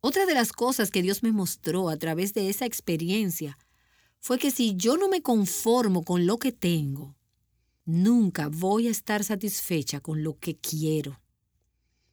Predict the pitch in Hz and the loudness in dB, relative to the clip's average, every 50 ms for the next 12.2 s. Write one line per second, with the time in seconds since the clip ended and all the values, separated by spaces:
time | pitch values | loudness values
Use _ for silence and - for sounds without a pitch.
0 | _ _ _ _ _ - - - 233 214 208 208 233 339 359 - - 359 339 - | _ _ _ _ _ -12 -6 -2 2 2 4 4 4 2 0 0 0 0 2 2
1 | 311 269 - 220 196 - - 240 254 - 269 247 - 202 185 180 - - 156 - | 2 0 0 0 -2 -2 0 -2 0 0 0 0 2 2 2 2 0 -2 -4 -2
2 | - 180 185 180 165 151 147 143 - 190 190 214 208 208 214 185 175 175 202 226 | 0 2 2 2 2 0 -4 -2 0 2 2 4 4 4 4 2 4 2 2 2
3 | 277 330 320 - - - 277 330 370 - 277 302 330 - - 214 190 180 208 208 | 2 2 0 0 0 2 2 2 4 4 2 2 2 2 0 0 0 2 2 0
4 | 185 - - - - 165 151 - _ _ _ _ _ _ _ _ _ _ _ _ | 0 -2 -6 -10 -12 -12 -12 -14 _ _ _ _ _ _ _ _ _ _ _ _
5 | _ _ _ _ _ _ - 202 196 190 - 240 262 285 277 277 247 226 - - | _ _ _ _ _ _ -2 -2 0 2 2 2 2 4 4 2 0 0 0 0
6 | 247 247 320 320 - 330 294 247 - - - 240 240 - 233 214 - - 208 196 | 0 0 0 -2 -2 -2 -2 -2 -2 0 0 0 2 2 0 0 0 0 0 0
7 | - - - 302 339 359 349 - 254 - - - 208 202 196 185 165 160 156 - | 0 0 2 2 2 2 2 0 -2 -2 0 2 2 4 4 4 2 2 0 2
8 | - 220 208 233 226 220 - 226 196 - - - 277 285 233 180 - 170 170 - | 2 4 4 4 2 2 0 -2 -2 -2 0 2 2 2 2 0 -4 -8 -8 -10
9 | _ _ _ _ _ _ _ _ _ _ _ _ _ _ 180 175 180 220 247 254 | _ _ _ _ _ _ _ _ _ _ _ _ _ _ 0 2 2 2 2 0
10 | 247 - 262 240 220 208 170 185 185 208 240 226 196 170 160 - - 165 160 170 | 0 2 4 4 4 4 4 4 4 4 4 4 2 0 0 0 -2 0 0 0
11 | 175 170 156 156 156 156 - 170 160 170 175 165 - 175 160 160 185 190 160 - | 0 0 0 -2 -2 -2 -2 -4 -4 -4 -4 -4 -4 -4 -4 -2 -4 -4 -4 -6
12 | - - - | -6 -8 -10